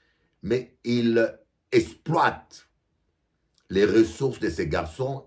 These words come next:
jusqu'à ce que ce garçon paye une publicité qui lui a rien rapporté.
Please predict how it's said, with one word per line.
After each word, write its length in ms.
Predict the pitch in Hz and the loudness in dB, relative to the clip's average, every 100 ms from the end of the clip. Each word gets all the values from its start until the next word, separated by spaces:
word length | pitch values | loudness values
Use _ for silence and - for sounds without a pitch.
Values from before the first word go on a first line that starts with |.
| - | -14
jusqu'à 380 | 92 135 - 107 | -8 -6 -4 -4
ce 160 | - | -4
que 180 | 123 - | -8 -6
ce 120 | 107 | -8
garçon 560 | 95 95 95 - 117 - | -4 -4 -4 -4 -6 -4
paye 440 | - 139 131 147 - _ _ _ _ _ _ _ _ _ - | -2 -2 -2 -10 -16 _ _ _ _ _ _ _ _ _ -8
une 260 | 135 127 87 | -4 -4 -4
publicité 640 | 104 98 85 87 123 117 | -8 -8 -10 -4 0 0
qui 80 | - | -2
lui 200 | 110 110 | 2 4
a 120 | 107 | 4
rien 320 | 85 87 113 | 2 -2 -2
rapporté. 720 | 95 87 80 82 82 95 - | -2 -6 -6 -12 -10 -12 -12